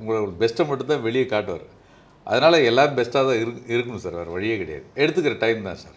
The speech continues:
அது கொடுக்குற practice, அது கொடுக்குற time தான் சார். நம்ம உங்களுக்கு, உங்களுக்கு தெரியாதுல்ல, சீரியல் பண்ணியிருக்கீங்க, காலையில தான் dialogue வரும், காலை அப்ப தான் படிக்கணும், அப்ப தான் இப்படி இருக்கும்.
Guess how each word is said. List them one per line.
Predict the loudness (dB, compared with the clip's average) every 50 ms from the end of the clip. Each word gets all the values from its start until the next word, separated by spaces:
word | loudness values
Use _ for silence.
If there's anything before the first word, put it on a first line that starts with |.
| -20 _
அது | -8 -6 -4
கொடுக்குற | -4 -4 -2 -2 -2 -2 -2 0 0
practice, | 0 0 0 -2 -4 -4 -2 -2 0
அது | 0 0 -2 -2
கொடுக்குற | -6 -6 -6 -6 -6 -4 -6 -6 -6 -4
time | -4 -4 -4 -6 -8
தான் | -14 -16
சார். | -18 -20 -20 _ -20 _ -20 -20 -20 _ _ _
நம்ம | -8 -6 -2 0 2 2 2
உங்களுக்கு, | 0 -2 -6 -8 -6 -6 -6 -6 -6
உங்களுக்கு | -4 -4 -4 -2 0 2
தெரியாதுல்ல, | 2 2 2 2 0 -2 -4 -6
சீரியல் | -6 -4 -4 -6
பண்ணியிருக்கீங்க, | -6 -6 -6 -6 -6 -6 -8 -10 -12 -10 -10 -12 -12 -12 -16 -20 -20 -20 -18 _
காலையில | 2 6 6 8 8 8 6 6
தான் | 8 8 8 8 6 4 2 0
dialogue | 0 0 2 2 2 2 0
வரும், | -2 -4 -4 -4 -4 -6 -4 -4 -4 0
காலை | 2 2 2 2 0 -4 -6 -8 -14 -20 -20 -6
அப்ப | -2 -2 0 2 4 6
தான் | 6 6 6 4
படிக்கணும், | 0 0 0 -2 -4 -4
அப்ப | -4 0 2 2 2 2
தான் | 2 0 -4 -6 -8 -6
இப்படி | -6 -6 -6 -2 0
இருக்கும். | 0 0 0 -2 -6 -10